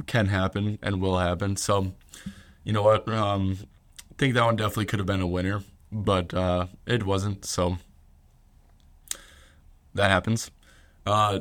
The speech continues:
next loss was Brunson, seven and a half assists, ends at seven, um, plays twenty-six minutes. Uh,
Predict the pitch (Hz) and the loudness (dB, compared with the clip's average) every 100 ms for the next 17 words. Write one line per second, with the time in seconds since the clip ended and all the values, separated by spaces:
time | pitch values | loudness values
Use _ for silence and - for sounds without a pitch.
0 | - - 110 113 - 107 104 101 101 - | -6 -6 -2 -2 -2 -2 0 2 0 -2
1 | 92 92 95 92 92 90 - - - 95 | -4 -2 0 0 -2 -2 -6 -8 -10 -4
2 | 113 104 - 107 107 104 113 - - - | 0 0 0 0 0 -2 -6 -14 -8 2
3 | 101 104 95 95 92 - - - 98 95 | 2 2 0 2 0 -2 -8 -2 0 0
4 | - - - _ - - - _ _ - | -4 -10 -16 _ -20 -20 -20 _ _ -20
5 | - 131 127 123 - 107 107 104 104 - | -2 0 2 0 0 0 0 -4 -6 -4
6 | 98 98 95 95 - - 123 117 - 107 | 0 0 0 -4 -6 -2 0 0 0 -2
7 | 104 101 95 92 92 - - 92 90 | 0 -2 0 0 -2 -4 -2 -2 -2